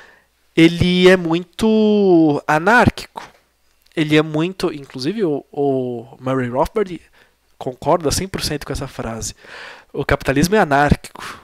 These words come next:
e a expressão da anarquia é o capitalismo. O,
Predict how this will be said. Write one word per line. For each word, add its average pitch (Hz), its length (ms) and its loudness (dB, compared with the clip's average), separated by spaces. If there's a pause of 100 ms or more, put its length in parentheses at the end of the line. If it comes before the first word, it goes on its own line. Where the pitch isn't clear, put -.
(160)
e 135 80 -14
a 131 60 -6
expressão 139 440 2
da 143 100 2
anarquia 139 420 -4
é 180 40 -2
o - 40 -6
capitalismo. 120 680 -10 (2500)
O, 165 600 6